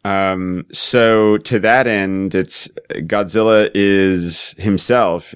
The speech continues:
is in this movie just kind of an impetus to build Mechagodzilla. There's, he shows up and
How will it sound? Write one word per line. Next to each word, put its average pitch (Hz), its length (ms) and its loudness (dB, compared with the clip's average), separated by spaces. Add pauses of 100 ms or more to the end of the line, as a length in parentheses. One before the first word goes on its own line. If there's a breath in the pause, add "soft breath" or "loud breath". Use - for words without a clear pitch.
is 90 240 -2
in 90 140 -2
this 92 220 -2
movie 92 540 0
just - 400 -4
kind 104 380 -4
of 95 320 2
an 98 100 -4
impetus 101 540 -4
to 92 100 -2
build 98 400 0
Mechagodzilla. 82 920 -2
There's, 85 500 -2 (360 loud breath)
he 107 140 -2
shows 123 360 2
up 117 300 0 (160)
and 98 920 -2